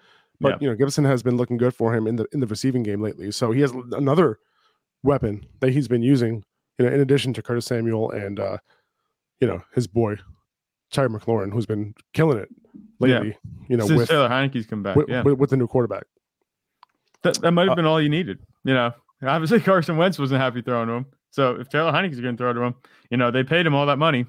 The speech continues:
Speaker 2: might as well make the most of him. <laughs>
Speaker 1: One hundred percent. All right,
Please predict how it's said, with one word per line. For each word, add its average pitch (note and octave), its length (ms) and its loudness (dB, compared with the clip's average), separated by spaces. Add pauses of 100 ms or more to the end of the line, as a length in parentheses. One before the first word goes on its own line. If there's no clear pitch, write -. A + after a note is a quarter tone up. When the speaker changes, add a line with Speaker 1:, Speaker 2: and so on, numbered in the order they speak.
Speaker 2:
might B2 140 -2
as B2+ 80 -2
well C3+ 100 0
make C3+ 200 2
the C3+ 60 -4
most C#3 240 0
of G2 60 -10
him. F#2 120 -12 (280)
<laughs> D3 300 -2 (1900)
Speaker 1:
One A#2+ 140 2
hundred A#2+ 200 0
percent. G#2 380 -4
All C#3 120 2
right, B2+ 160 0